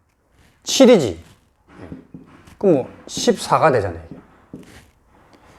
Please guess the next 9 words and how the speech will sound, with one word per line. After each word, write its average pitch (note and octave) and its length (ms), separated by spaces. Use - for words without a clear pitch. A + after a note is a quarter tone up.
그러니까 C#4 200
이거는 A#3+ 260
딱 A3+ 180
쳐다만 A#3+ 560
봐도 D3+ 560
분배법칙을 G#3+ 760
이용하면 F3+ 520
요게 G#3 200
이십이니까 C#3 1000